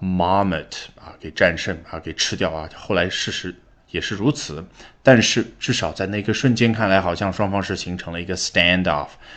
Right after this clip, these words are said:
那作者这儿就说standoff。那这样的一张图片怎么样呢？Snapped up the top award。这个snap是非常清脆、非常快的一个动作。最简单的是什么？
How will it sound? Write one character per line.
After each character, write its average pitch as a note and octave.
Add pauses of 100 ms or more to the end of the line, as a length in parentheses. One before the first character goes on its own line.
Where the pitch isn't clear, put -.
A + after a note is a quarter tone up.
(120)
那 F2
作 G2
者 E2
这 E2
儿 D2+
就 E2
说 D2+ (240)
standoff。 F2+ (960)
那 -
这 G3
样 G3
的 F#3+
一 F3+
张 F#3
图 D3+
片 E3+
怎 D3
么 D#3+
样 E3
呢？ D3+ (300)
Snapped D#3
up C#3+ (220)
the F2+
top A#2
award。 F2 (320)
这 D#3+
个 C3
snap C#3 (300)
是 -
非 F#3
常 G2
清 E3
脆、 C#3
非 C#3
常 G2+
快 C3
的 F#2+
一 F#2+
个 A#2
动 B2
作。 E2
最 -
简 D#2+
单 D#2+
的 F#2+
是 F#2+
什 D#2
么？ C2